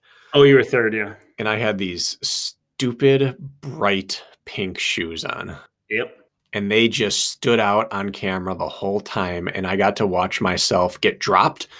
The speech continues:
Speaker 2: and then see what happened to my form when I started to crumble. And it was so brutal and ugly to watch. I was just this, I was like that,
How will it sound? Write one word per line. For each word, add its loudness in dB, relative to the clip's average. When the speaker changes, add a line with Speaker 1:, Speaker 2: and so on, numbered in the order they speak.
Speaker 2:
and 0
then 2
see 4
what 6
happened 2
to 4
my 0
form 0
when -4
I -2
started -2
to -4
crumble. -4
And 2
it 2
was 8
so 6
brutal 6
and 2
ugly 2
to -2
watch. 2
I 2
was 2
just 0
this, 2
I 0
was 4
like 2
that, 0